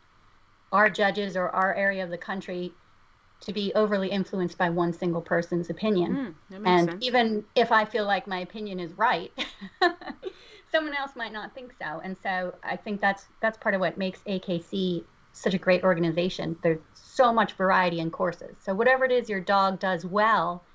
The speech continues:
Speaker 1: you're going to see it on a course at some point. And, and you can, and you can show your strength at that point.
Speaker 2: So
Speaker 1: Um,
Speaker 2: let's flip that a little bit. If you are not to influence the design of others, you're just to make sure that they're legal and safe, which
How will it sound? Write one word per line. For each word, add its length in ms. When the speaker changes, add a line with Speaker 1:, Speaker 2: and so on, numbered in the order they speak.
Speaker 1:
you're 120
going 340
to 80
see 220
it 120
on 100
a 60
course 280
at 140
some 200
point. 260
And, 320
and 220
you 60
can, 260
and 120
you 60
can 280
show 260
your 160
strength 420
at 100
that 160
point. 280
Speaker 2:
So 240
Speaker 1:
Um, 60
Speaker 2:
let's 340
flip 380
that 180
a 60
little 200
bit. 220
If 160
you 220
are 100
not 280
to 140
influence 680
the 160
design 400
of 100
others, 260
you're 100
just 160
to 40
make 140
sure 180
that 160
they're 160
legal 300
and 120
safe, 440
which 200